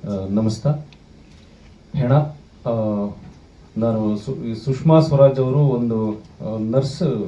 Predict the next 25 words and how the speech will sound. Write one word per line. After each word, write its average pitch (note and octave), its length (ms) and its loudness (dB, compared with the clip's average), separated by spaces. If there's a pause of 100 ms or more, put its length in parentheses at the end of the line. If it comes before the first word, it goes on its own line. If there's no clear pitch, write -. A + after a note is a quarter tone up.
(200)
ಹೆಣ C3 200 0
ತರೋಕ್ಕೋಸ್ಕರ B2 580 -6 (720)
ಎರಡ್ B2+ 160 -2
ಸಾವಿರದ C3+ 400 6
ಏಳು C3+ 460 2
ಎಂಟು B2+ 540 -2
ಆ B2+ 220 0
ರೇಂಜಲ್ಲಿ A#2 400 -4
ಏನೋ A2 140 -4
ಅಂದ್ಕೋತೀನಿ, A2 600 -8
ಅವರು B2 220 -2
ಕೂಡ A#2+ 100 -2
ವಿದೇಶಾಂಗ C3+ 480 0
ಸಚಿವರಾಗಿದ್ದಾಗ A#2 760 -4 (1000)
ಆ, G#2 460 0 (120)
ತುಂಬಾ E3+ 220 6
ಕಷ್ಟಪಡ್ತಾರೆ. C3 720 0
ಆದ್ರೂನು F3 480 2
ಇಪ್ಪತ್ತು E3 360 4
ಇಪ್ಪತ್ತೈದು D3 320 2
ದಿವಸ B2+ 180 -2
ಆಗುತ್ತೆ A2 320 -2
ಆ F#2+ 100 -6
ಹೆಣ G#2 200 -8
ಬರೋಕ್ಕೆ. - 420 -8